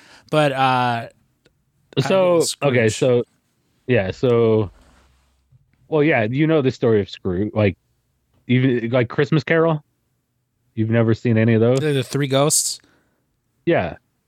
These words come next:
Speaker 1: Oh, okay. That's what, that's what, what, what's, uh, It's a Wonderful Life then?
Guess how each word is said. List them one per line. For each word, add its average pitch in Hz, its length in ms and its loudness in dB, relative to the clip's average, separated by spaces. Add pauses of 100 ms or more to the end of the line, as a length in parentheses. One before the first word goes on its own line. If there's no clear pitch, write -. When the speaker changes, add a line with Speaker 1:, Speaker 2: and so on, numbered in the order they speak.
(1040)
Speaker 1:
Oh, 160 260 0
okay. 110 200 -8
That's 113 300 -8
what, 107 360 -14
that's 123 240 -8
what, 131 380 0
what, 147 200 0
what's, 147 220 0
uh, 151 160 4
It's 135 140 -2
a 143 40 2
Wonderful 135 340 0
Life 123 280 -4
then? 104 220 -10